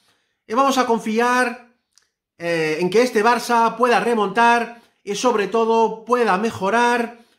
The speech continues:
en el juego, que es lo que más hace falta. Esto ha sido todo por hoy, amigos culés. No os olvidéis suscribirse a mi canal, que no os cuesta nada. Pulsar un like, como siempre,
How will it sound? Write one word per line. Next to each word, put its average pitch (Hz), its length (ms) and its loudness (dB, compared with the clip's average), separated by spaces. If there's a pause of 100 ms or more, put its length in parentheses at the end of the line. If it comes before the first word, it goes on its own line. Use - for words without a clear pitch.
en 196 160 -4
el 175 140 0
juego, 226 560 2
que 214 160 0
es 226 160 -4
lo 214 140 -2
que 185 120 -4
más 226 440 -4
hace 226 380 -4
falta. 104 800 -4 (760)
Esto 294 240 0
ha 269 60 4
sido 214 460 0
todo 240 180 2
por 214 120 0
hoy, 214 120 2
amigos 185 340 -4
culés. 240 640 -2
No 220 140 0
os 220 120 -4
olvidéis 214 320 -2
suscribirse 190 380 -10
a 190 40 -6
mi 208 80 -6
canal, 214 440 0
que 220 60 -8
no 233 80 -2
os 233 100 -6
cuesta 143 260 -6
nada. 202 520 -4 (460)
Pulsar 262 360 2
un 214 120 0
like, 156 220 -2
como 214 220 -2
siempre, 214 840 -6